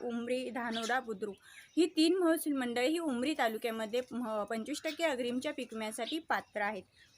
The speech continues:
त्यानंतर देगलूर तालुक्यामध्ये सुद्धा, अ, बरीच महसूल मंडळे हे पीक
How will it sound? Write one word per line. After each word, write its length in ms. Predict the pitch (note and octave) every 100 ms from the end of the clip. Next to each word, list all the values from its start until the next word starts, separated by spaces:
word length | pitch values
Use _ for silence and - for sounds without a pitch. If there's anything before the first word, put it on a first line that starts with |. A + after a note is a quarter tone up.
| -
त्यानंतर 420 | D4+ E4+ F4 F4+
देगलूर 500 | E4 B3 A#3+ A3 B3+ B3+
तालुक्यामध्ये 640 | B3 B3 C4+ C#4 C#4 D4+
सुद्धा, 240 | D4+ B3+
अ, 460 | B3+ C4 A3 G#3+ A3
बरीच 260 | G#3+ A#3 D4+
महसूल 340 | D4 C#4 C#4+ C4
मंडळे 340 | B3 A#3 B3
हे 80 | D4+
पीक 160 | D4+